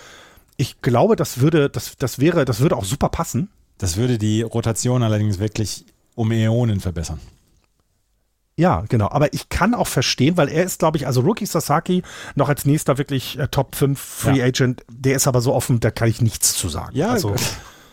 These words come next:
Speaker 2: wir können
Speaker 1: d-,
Speaker 2: alle
Speaker 1: d-,
Speaker 2: nichts dazu sagen. Bei Roki Sasaki sa-, sagt jeder, dass die, die Dodgers ihn unter Vertrag nehmen. Die haben das größte International Bonus Pool Money.
Speaker 1: Ja.
Speaker 2: Ähm, das hat, haben die Red Sox jetzt nicht mehr. Die haben gerade in ihrem Trade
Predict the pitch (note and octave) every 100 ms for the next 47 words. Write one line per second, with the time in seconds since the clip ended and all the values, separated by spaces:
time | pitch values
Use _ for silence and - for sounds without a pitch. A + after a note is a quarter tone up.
0 | _ B2+ - E3+ D#3 F3+ C3+ - A2+ B2
1 | A2 A2 A#2 A2+ C#3 D3 - A#2+ C#3 D#3+
2 | F3 - - - - - C3 B2+ B2 C3+
3 | C3 C#3 C3 A#2 B2+ A2+ A#2 A#2 G#2+ F#2+
4 | F2+ F2+ E2 D#2+ - E2+ E2+ F2+ G2 A#2
5 | A2 - - C3 - D3 B2 B2 B2 B2
6 | A2 G#2 D3+ D#3+ - C#3+ D#3 D3+ - -
7 | - - - A#2 A#2 A#2 A#2 A#2 A2+ -
8 | A#2+ - - - A#2 A#2+ A2+ A#2 - A#2
9 | A2 - C#3 D#3 - D#3+ D#3+ A#2 B2 A2
10 | A#2 A#2 A2 A2 A2+ A2 G#2+ G#2 A#2+ C3